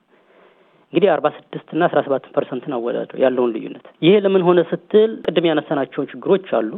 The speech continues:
አሁንም የሚሄዱ ቋንቋ ያልነው አለ። አሁንም ቋንቋ ችግር ነው። ዩኒቨርሲቲ ስትገባ አካዳሚክ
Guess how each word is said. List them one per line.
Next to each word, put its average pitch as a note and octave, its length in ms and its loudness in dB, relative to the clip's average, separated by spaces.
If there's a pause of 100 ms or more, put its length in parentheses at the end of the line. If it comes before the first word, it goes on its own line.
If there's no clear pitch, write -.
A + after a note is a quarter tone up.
አሁንም B2+ 360 0
የሚሄዱ B2+ 380 2 (180)
ቋንቋ C#3 340 0
ያልነው A2+ 300 -2
አለ። G#2+ 180 -6 (160)
አሁንም A#2+ 320 -4
ቋንቋ - 340 0
ችግር - 300 -6
ነው። B2 160 -4 (180)
ዩኒቨርሲቲ A#2 420 -4
ስትገባ - 340 -2 (340)
አካዳሚክ B2 500 -2